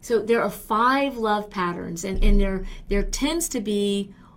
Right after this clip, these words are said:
one primary love pattern that determines who you choose to be with and who you don't, and, and tends to rule your beliefs and your behaviors in dating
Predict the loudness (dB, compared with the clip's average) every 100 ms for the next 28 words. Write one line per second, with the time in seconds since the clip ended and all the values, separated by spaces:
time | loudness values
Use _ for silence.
0 | -10 -2 2 4 4 0 0 2 4 4
1 | 2 2 2 2 0 -2 -2 -2 0 -2
2 | -2 -6 -8 -6 -2 0 0 0 -2 -6
3 | -12 -20 -20 -6 0 2 0 -2 -2 -2
4 | -2 -4 -2 -2 -2 -6 -14 -18 -10 -4
5 | -4 -2 -2 -2 0 2 2 0 -10 -16
6 | -10 -2 -2 -2 -4 -4 -2 -2 -2 -4
7 | -6 -4 0 2 4 2 0 -8 -12 -2
8 | -2 0 2 4 4 2 -4 -2 0 0
9 | -2 -2 2 4 4 0 -2 -6 -10 -16
10 | -20 -4 -2 0 4 6 6 2 -2